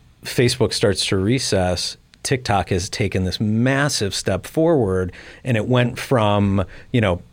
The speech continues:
a hundred million users to two billion users in an extraordinarily short period of time. Um, and, and so that's changing very quickly. And now, you know, not to pivot away from social, but we've got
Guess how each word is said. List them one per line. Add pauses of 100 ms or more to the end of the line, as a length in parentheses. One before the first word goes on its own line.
(120)
a
hundred
million
users
to
two
billion
users
in
an
extraordinarily
short
period
of
time. (480)
Um, (140)
and,
and
so
that's
changing
very
quickly.
And
now,
you
know,
not
to
pivot
away
from
social, (320)
but
we've
got